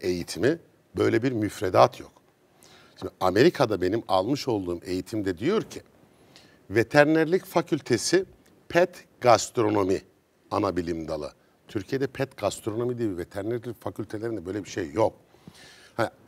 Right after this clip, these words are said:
hayvan beslenmesi var. Yok değil. Bakın bir daha söyleyeyim. Hayvan beslenmesi var.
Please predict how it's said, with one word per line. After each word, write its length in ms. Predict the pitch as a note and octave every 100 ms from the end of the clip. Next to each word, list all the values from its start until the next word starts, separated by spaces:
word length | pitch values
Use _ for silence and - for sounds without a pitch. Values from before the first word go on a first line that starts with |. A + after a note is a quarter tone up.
| _ _ _
hayvan 420 | - G#2+ C3 F#3
beslenmesi 680 | E3+ - E3 D#3 C#3+ F3 A2
var. 280 | A#2+ - - _ -
Yok 280 | A2+ A2 -
değil. 160 | F2+
Bakın 300 | G2+ - G2
bir 80 | A2
daha 140 | A2+
söyleyeyim. 240 | F2+ E2+ -
Hayvan 420 | G#2+ A2 D3 F3
beslenmesi 580 | C#3+ - C3 A#2+ G#2 G#2+
var. 160 | E2+